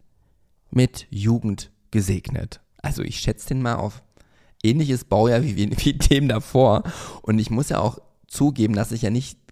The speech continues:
grundsätzlich damit rechnen kann, dass das Feedback positiv ist, weil ich das Altersgefüge nach oben hin ja ein bisschen krass erweitere. Und es, äh, dann, der hat mich so imponiert und der hat mich dann angelächelt und dann bin ich,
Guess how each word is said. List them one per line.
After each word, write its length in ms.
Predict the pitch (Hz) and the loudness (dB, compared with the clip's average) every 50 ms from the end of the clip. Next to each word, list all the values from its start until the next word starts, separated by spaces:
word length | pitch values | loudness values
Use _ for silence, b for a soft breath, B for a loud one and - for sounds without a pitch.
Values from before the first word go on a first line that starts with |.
| _ | _
grundsätzlich 560 | _ - _ - - 147 156 165 - 113 107 101 | _ -20 _ 0 0 0 2 2 0 0 0 -2
damit 240 | 117 117 117 113 - | 0 0 0 0 0
rechnen 260 | 120 131 127 120 113 | 0 0 0 -4 -4
kann, 180 | - 104 101 113 | -4 -4 -2 -2
dass 120 | 117 113 | -4 -4
das 140 | 104 107 - | -6 -10 -4
Feedback 380 | - 123 117 - - 151 120 | -4 -4 0 2 2 2 2
positiv 500 | - - 123 135 165 - - - 113 - | 0 0 2 2 2 2 0 -2 -2 0
ist, 160 | - - - - | 0 -2 0 2
weil 120 | 110 139 | 0 0
ich 60 | 107 | 0
das 160 | - 98 107 | -2 -4 -4
Altersgefüge 720 | - - 101 123 143 139 - - 117 - - 113 117 123 120 B B B B B | -2 -2 -2 -2 -2 -2 -2 -6 -8 -6 -4 -2 0 -2 -2 B B B B B
nach 220 | - 104 104 - - | -4 -4 -4 -4 0
oben 280 | - 127 139 160 175 160 | 4 4 4 6 4 4
hin 160 | 139 135 135 | 2 2 2
ja 100 | 135 131 | 2 2
ein 120 | 123 120 107 | 2 2 0
bisschen 300 | 131 143 - - 175 156 | 0 -2 -2 -2 -4 -4
krass 260 | - - 147 143 - | -4 -4 -4 -4 -4
erweitere. 680 | - 120 123 117 117 - - - 104 98 131 156 - - _ B B B B B B B B B B B B _ | -4 -4 -4 -4 -4 -6 -6 -8 -8 -8 -6 -8 -8 -10 _ B B B B B B B B B B B B _
Und 260 | 113 113 117 113 113 | -2 -2 -2 -2 -4
es, 260 | 113 110 - - - | -6 -8 -8 -12 -14
äh, 300 | - - 104 107 107 104 | -6 -2 0 0 0 0
dann, 580 | 104 - 113 107 101 104 107 107 127 135 151 - - _ _ - | -2 -2 -4 -4 -4 -6 -8 -10 -12 -16 -18 -20 -20 _ _ 0
der 140 | 110 95 | 0 0
hat 100 | - - | 2 0
mich 160 | 123 110 110 - | 0 0 0 2
so 140 | - 120 | 2 2
imponiert 340 | - 160 - 131 120 131 143 | 2 2 2 4 4 4 4
und 60 | 127 | 4
der 80 | 127 117 | 2 2
hat 100 | 123 - | 0 -2
mich 80 | 113 - | -4 -6
dann 160 | - - - - | -6 -6 -6 -6
angelächelt 800 | - 104 107 110 123 135 143 147 147 156 165 - 190 185 196 185 | -6 -4 -2 0 0 2 2 2 2 0 0 0 0 0 0 2
und 100 | 143 123 | 2 2
dann 120 | 123 123 120 | 2 2 2
bin 120 | 117 117 | 2 0
ich, 260 | 120 117 120 - - | 0 -2 -4 -10 -18